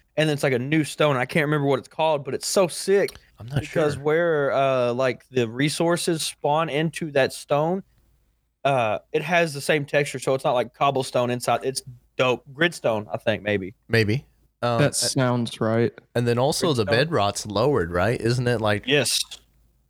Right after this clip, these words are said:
Speaker 2: like, sixty something down more?
Speaker 1: I s-, I think from top to bottom, your build height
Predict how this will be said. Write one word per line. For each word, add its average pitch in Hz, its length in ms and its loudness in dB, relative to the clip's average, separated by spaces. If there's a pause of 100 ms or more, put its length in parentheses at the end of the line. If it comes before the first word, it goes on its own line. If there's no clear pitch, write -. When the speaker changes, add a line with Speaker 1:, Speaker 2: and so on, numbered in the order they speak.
(160)
Speaker 2:
like, 98 140 0
sixty 123 500 0
something 113 680 -2
down 127 460 2
more? 135 400 0 (840)
Speaker 1:
I 147 60 4
s-, 160 120 -4
I 170 160 2
think 196 280 -2
from 151 440 0
top 165 380 0
to 180 100 -4
bottom, 151 460 0
your 147 340 2
build 160 380 0
height 165 460 0